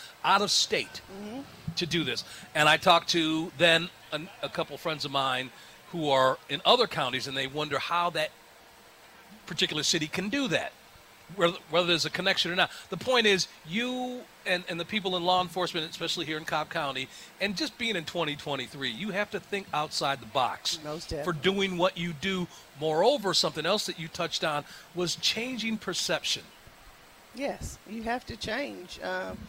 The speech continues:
Speaker 2: the way they think about you, you know. Um, for the,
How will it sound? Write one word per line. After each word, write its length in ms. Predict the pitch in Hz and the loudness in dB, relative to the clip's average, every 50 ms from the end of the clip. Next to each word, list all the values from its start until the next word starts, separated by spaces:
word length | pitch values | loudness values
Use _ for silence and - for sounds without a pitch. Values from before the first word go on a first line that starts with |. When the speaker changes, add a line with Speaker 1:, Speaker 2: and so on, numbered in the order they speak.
| - - - - - - | -4 -4 -2 0 0 0
Speaker 2:
the 80 | 180 185 | 2 4
way 160 | 196 196 202 | 4 4 4
they 140 | 196 202 233 | 4 0 0
think 260 | - 220 226 277 - | 0 -2 -4 -6 -6
about 400 | 202 - 156 165 - 156 - - | -6 -4 -4 -4 -4 -4 -8 -12
you, 60 | - 160 - - - - | -14 -14 -20 -20 -18 -14
you 100 | 185 175 170 | -12 -10 -8
know. 200 | 170 175 185 196 - - - - - - - - | -8 -8 -8 -10 -14 -18 -20 -20 -20 -16 -8 -4
Um, 380 | 170 175 175 165 160 156 160 160 160 - - - - - - - - - - - - - - - - - - - - - - - - - - - - - - - 170 - | -4 -2 -2 -2 -4 -6 -8 -10 -16 -20 -20 -20 -20 -20 -20 -20 -20 -20 -20 -20 -20 -20 -20 -20 -20 -20 -20 -20 -20 -20 -20 -20 -20 -20 -20 -20 -20 -20 -20 -20 -12 -6
for 120 | - 170 160 | -4 -4 -4
the, 100 | 160 | -4